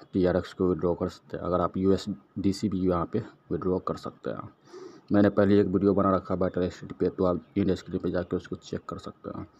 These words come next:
तो सबसे पहले आपको यहाँ पे अपना Google Authenticator यहाँ पे बाइंड करना पड़ेगा, तभी आप इस बैटल स्ट्रीट से विड्रॉ ले सकते हैं।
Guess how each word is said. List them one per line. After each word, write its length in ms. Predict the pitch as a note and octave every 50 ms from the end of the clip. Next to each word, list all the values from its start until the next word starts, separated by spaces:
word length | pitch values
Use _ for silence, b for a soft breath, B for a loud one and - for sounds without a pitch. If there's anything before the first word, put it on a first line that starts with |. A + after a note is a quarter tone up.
| B B B B B B B B -
तो 100 | G2+ F#2+
सबसे 280 | - A#2 G#2+ - - G#2+
पहले 220 | - G#2+ G2 G#2
आपको 220 | G#2 G2+ - - G#2
यहाँ 220 | G#2 G#2 G2+ G2+ G2 -
पे 120 | G#2 G2+
अपना 240 | G2 G2 G2+ G2+ G2+
Google 360 | F#2+ G2+ G2+ F#2+ G2+ F#2+ -
Authenticator 840 | - - - - G#2+ G2+ - - G2+ G2+ - F#2 - G2 F#2 - G2 F#2+
यहाँ 200 | F#2 F#2 F#2 F2+
पे 140 | - F#2+ E2+
बाइंड 280 | D#2+ F#2 F#2 F2+ F2+ F#2
करना 240 | - F#2 F2+ F2 E2+
पड़ेगा, 400 | - F#2+ F2+ F#2 F2+ G2 G2+ G2 B B B B B B B B B B _ _ _ -
तभी 200 | G2 F#2 G2 G2
आप 180 | F#2+ F2+ - G2
इस 180 | F#2 - - G2+
बैटल 420 | D#2 E2+ F2 E2 F#2+ F#2 F#2 F#2
स्ट्रीट 220 | - - G#2 F2+
से 140 | - - G#2+ F2
विड्रॉ 360 | F2+ F#2 D#2 F2 F2+ F2+ F2+
ले 140 | F2 F2 E2
सकते 320 | - - - - - -
हैं। 180 | - D2 G2 F2+